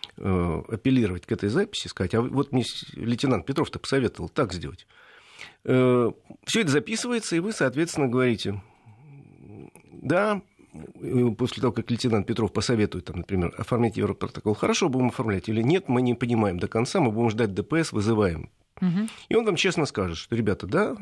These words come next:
Speaker 1: ну, не ожидайте, что он появится через десять минут». Э, вот что такое Европротокол. Он работает примерно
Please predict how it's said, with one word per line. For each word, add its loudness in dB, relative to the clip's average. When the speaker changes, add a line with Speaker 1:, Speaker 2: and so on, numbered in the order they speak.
Speaker 1:
ну, 0
не 4
ожидайте, 0
что -4
он -4
появится 0
через -4
десять -2
минут». -12
Э, -2
вот 2
что -4
такое 0
Европротокол. 0
Он 4
работает 0
примерно 2